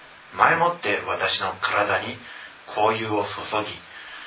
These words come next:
埋葬の準備をしてくれた。はっきり言っておく。世界中どこでも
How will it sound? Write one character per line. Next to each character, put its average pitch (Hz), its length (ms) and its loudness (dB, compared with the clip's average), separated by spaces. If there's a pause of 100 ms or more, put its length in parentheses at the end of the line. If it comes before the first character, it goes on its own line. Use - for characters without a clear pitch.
(360)
埋 110 300 4
葬 110 180 4
の 107 220 2
準 107 280 -4
備 87 180 -4
を - 200 -2
し - 120 -4
て - 120 -10
く 80 120 -10
れ 87 120 -6
た。 - 140 -12 (1800)
は - 200 -2
っ - 60 -16
き 143 140 0
り 117 100 -2
言 95 80 -8
っ - 40 -16
て - 120 -4
お - 80 -4
く。 - 120 -6 (1040)
世 - 100 -4
界 135 280 4
中 113 260 0
ど 156 140 2
こ 139 100 4
で 104 100 2
も 87 220 -4